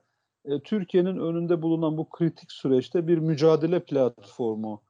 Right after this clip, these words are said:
ortaya koymak sosyalistler bakımından. E, bununla da beraber bir halk ittifakı, seçim ittifakını da düşünerek bir halk ittifakı seçeneğini de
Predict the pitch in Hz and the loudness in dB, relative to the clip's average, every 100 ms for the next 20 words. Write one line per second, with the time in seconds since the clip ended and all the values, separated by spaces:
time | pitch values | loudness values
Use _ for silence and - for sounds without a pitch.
0 | _ _ _ 131 127 - 120 110 - 117 | _ _ _ -4 -4 0 0 0 -4 -6
1 | 117 185 - 139 131 - _ _ - - | -4 -8 -6 -4 -4 -8 _ _ -20 -20
2 | - _ 135 120 - 123 113 113 110 120 | -20 _ -6 -6 -8 -6 -6 -6 -10 -10
3 | 110 123 - 240 _ _ _ 147 165 214 | -8 -6 -6 -8 _ _ _ -6 -2 0
4 | 202 165 151 196 160 165 196 180 147 196 | 2 2 2 4 2 2 -2 0 0 0
5 | - - 151 151 135 131 - 151 180 160 | -2 -14 -4 -4 -4 -6 -6 -6 -8 -10
6 | - 156 147 165 156 123 110 127 170 185 | -4 -2 -2 -4 -6 -8 -10 -10 -8 -8
7 | - 151 175 175 - - 147 - - 156 | -4 0 0 -2 -14 -6 -6 -6 -10 -8
8 | 151 127 120 143 233 | -6 -4 -4 -4 -6